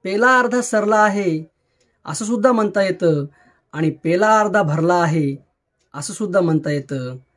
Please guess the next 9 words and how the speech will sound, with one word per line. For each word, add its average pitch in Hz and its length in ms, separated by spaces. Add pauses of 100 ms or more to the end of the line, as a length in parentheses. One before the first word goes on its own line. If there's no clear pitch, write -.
(500)
सरला 170 420
आहे 214 220
म्हणायचं 175 640 (180)
की 147 100
भरला 139 340
आहे 175 180
म्हणायचं 147 560 (380)
तुम्हीच 156 360
ठरवा. 123 360